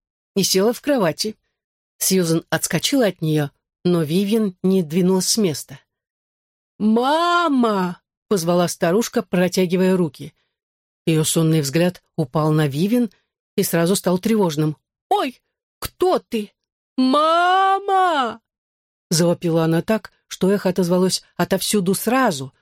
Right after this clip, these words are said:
словно синева над их головами была не небом, а очень высоким потолком, как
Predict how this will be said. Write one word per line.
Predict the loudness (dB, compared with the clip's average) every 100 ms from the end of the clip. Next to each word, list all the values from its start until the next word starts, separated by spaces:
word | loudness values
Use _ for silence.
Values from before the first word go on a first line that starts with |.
| _ -10
словно | -2 0 0
синева | 0 0 2 2
над | 0 0
их | -2
головами | 0 0 2 0
была | 0 0 0 -4 _ -2
не | 0 2
небом, | 2 2 0 -2 -8 -10
а |
очень | -10 -4 -2
высоким | -2 -2 -2
потолком, | -2 -2 -2 -2 -2 -4
как | -4 -8